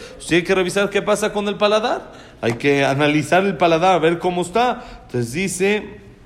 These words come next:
como dice el pasuk, tu principio va a ser difícil. El principio, ye reshiteja mitzar, es sufrimiento, es complica-, complicado,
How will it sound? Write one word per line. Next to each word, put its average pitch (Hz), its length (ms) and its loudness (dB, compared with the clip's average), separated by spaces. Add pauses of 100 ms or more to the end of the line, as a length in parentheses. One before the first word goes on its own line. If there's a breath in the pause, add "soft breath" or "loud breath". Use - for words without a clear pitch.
(600)
como 139 200 0
dice 175 280 2
el 196 100 -2
pasuk, 160 460 -2 (560 loud breath)
tu 160 140 0
principio 175 720 -2
va 196 80 0
a 185 40 0
ser 190 360 -4
difícil. 147 680 -4
El 110 80 -12
principio, 165 680 -4
ye 196 640 -2 (260 loud breath)
reshiteja 175 800 -2
mitzar, 185 720 -2
es 123 80 -14
sufrimiento, 175 720 -6
es 156 80 -10
complica-, 135 680 -6
complicado, 151 880 0